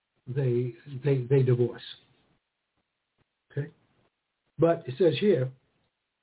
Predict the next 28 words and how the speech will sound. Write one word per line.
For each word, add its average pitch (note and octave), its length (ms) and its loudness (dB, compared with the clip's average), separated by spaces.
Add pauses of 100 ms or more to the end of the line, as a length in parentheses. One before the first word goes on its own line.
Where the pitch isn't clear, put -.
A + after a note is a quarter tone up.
(160)
when D3+ 120 -6
you D3+ 100 -4
marry E3+ 560 0 (600)
believing D3+ 500 -2
women D3 460 -4
and B2+ 160 -4
then D#3 160 -6
divorce C#3+ 420 -2 (100)
them B2 280 -6 (500)
before G3 560 0
you G3 220 -4
have D#3 140 -4 (100)
touched D4 300 -12
them, G#2+ 300 -14 (720)
all C3 80 -4
right, E3+ 200 -4 (1040)
no E3 240 4
period E3+ 500 2 (640)
of, C#3 220 -6 (100)
of C3 100 -6
idat C3+ 360 -6 (340)
do C#3 60 -8
you C3+ 180 -4
have C3+ 180 -8 (100)
to, B2+ 200 -4 (300)
to B2 180 -2
wait D#3+ 260 0 (760)
with, B2 120 -6